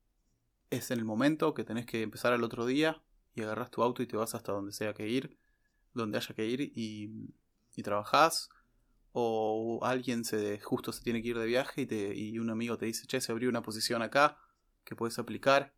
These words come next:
así que me parece que el boca en boca sirve mucho para buscar trabajo también, ¿no? Conocer con gente y hablar con gente que está en la misma situación que uno,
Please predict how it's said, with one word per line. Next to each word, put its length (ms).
así 200
que 100
me 120
parece 280
que 360
el 140
boca 240
en 80
boca 240
sirve 280
mucho 360
para 180
buscar 240
trabajo 320
también, 380
¿no? 180
Conocer 340
con 140
gente 340
y 60
hablar 220
con 120
gente 200
que 40
está 140
en 60
la 60
misma 220
situación 460
que 140
uno, 380